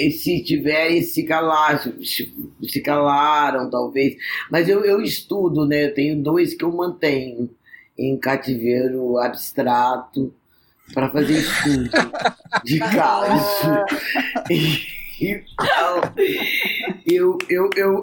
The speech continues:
eu consigo, porque eu, eu, eu não, não, meu, meu filho, "Mãe, como é que você aguenta a nossa prima?" "Filho, eu tô estudando, estudo sociológico." Porque aí é, é outra, você vê, você vê de outro lugar. Você tá vendo,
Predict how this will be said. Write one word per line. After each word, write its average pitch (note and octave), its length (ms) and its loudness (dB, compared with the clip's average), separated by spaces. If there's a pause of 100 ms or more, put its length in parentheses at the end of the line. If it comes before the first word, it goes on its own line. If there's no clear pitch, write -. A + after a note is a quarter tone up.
eu G3+ 200 4
consigo, A3 540 -2
porque F#3+ 220 -4
eu, G3+ 520 4
eu, F3 320 2
eu E3+ 140 0
não, B3 340 -2
não, G#3 280 -4 (560)
meu, D#3 280 2
meu E3 160 2
filho, - 300 -4
"Mãe, G#3 160 2
como G#3+ 120 -2
é G#3+ 40 2
que - 80 -6
você - 80 -2
aguenta A3+ 640 -2
a D3+ 40 -2
nossa - 280 -4
prima?" - 260 -4 (580)
"Filho, D3+ 200 2
eu C#3+ 80 -4
tô D3+ 80 4
estudando, C#3 840 -2
estudo - 280 -8
sociológico." D3 560 -2 (220)
Porque - 120 -4
aí G#3+ 160 2
é, A3+ 220 0
é G#3+ 40 2
outra, A#3+ 460 0
você - 140 0
vê, A3 260 -2
você G#3+ 160 0
vê G#3+ 140 2
de A3+ 40 2
outro A3 200 0
lugar. G#3+ 600 2 (440)
Você E3+ 160 -2
tá F#3 680 2 (220)
vendo, F#3+ 800 -2